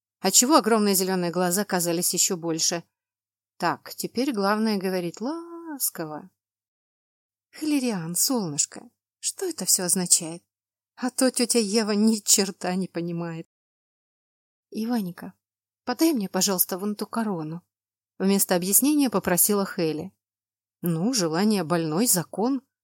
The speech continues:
Поэтому я, оглядевшись, подобрала с каменного пола тот самый венец из темного металла с прозрачным синеватым камнем и протянула его Хелериан. «Вот эту?» «Еваника»,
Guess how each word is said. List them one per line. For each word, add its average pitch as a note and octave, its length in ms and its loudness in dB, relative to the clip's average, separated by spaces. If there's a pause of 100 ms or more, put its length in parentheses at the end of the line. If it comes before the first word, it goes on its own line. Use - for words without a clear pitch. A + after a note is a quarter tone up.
(240)
Поэтому C#4 340 0
я, G3+ 180 6
оглядевшись, F#3+ 640 0
подобрала F#3 600 2
с - 60 2
каменного E3+ 500 -2
пола B3 340 -2
тот G3+ 220 -4
самый F3 320 -2
венец E3 460 -4 (280)
из F#3 160 -2
темного A#3 360 0
металла B3 420 0
с - 80 -2
прозрачным F#3 640 -4
синеватым F3 580 -4
камнем C#4+ 440 -4 (760)
и C4+ 120 -2
протянула C4+ 540 0
его G#3 220 0
Хелериан. E3+ 680 -2 (360)
«Вот A#3 240 0
эту?» F#4+ 280 -6 (1500)
«Еваника», G#3+ 760 -2